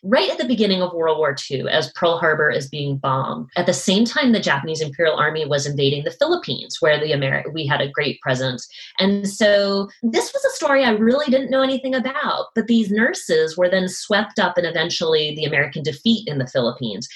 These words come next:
And they're held as P O Ws for three years. And it, it's such a remarkable story because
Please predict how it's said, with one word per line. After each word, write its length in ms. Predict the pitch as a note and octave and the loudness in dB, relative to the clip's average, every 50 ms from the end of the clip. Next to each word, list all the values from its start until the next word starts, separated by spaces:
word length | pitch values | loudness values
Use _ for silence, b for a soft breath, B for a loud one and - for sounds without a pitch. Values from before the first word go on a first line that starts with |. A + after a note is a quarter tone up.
| B B B B | B B B B
And 120 | G3+ A3 | 2 4
they're 100 | A3+ A#3 | 4 4
held 380 | A3+ - A#3+ B3 C#4 D4+ D#4 G4 | 2 0 0 0 0 0 0 -2
as 160 | E4 - - - | -4 -4 -6 -4
P 140 | - A#3 G#3+ | -2 0 0
O 80 | G3+ | 2
Ws 640 | F3 E3+ D#3+ E3+ F#3 F3+ F3 D3+ C3 G#2+ G2+ - - | 2 2 2 2 0 0 0 0 -2 -2 -4 -8 -6
for 220 | - E3 D#3+ C3+ - | -4 -4 -4 -4 -8
three 220 | - - F3 F3 F3+ | -8 -6 -4 -4 -4
years. 220 | E3 D#3+ D3+ C3+ - - - C#3 B B B B B B | -4 -2 0 0 0 0 -4 -6 B B B B B B
And 140 | A3+ A#3 | 4 4
it, 160 | A#3+ A#3+ A#3+ - | 4 2 2 0
it's 320 | A#3+ A#3+ B3 - - _ _ _ _ | -2 -2 -2 -4 -14 _ _ _ _
such 340 | - - D4+ D#4+ D#4+ - F#4+ | -2 0 0 0 0 -2 -4
a 80 | E4+ | -4
remarkable 500 | F4 D4+ C4 A3 G3+ G3 G3 F3+ F#3 F3 | -2 0 2 2 2 0 0 -2 -2 -2
story 380 | F3 - - F3 D#3+ D#3 D3+ D3+ | -2 -2 -2 0 2 2 0 0
because 280 | D3+ D3 E3+ C#3+ - | -2 -6 -8 -10 -10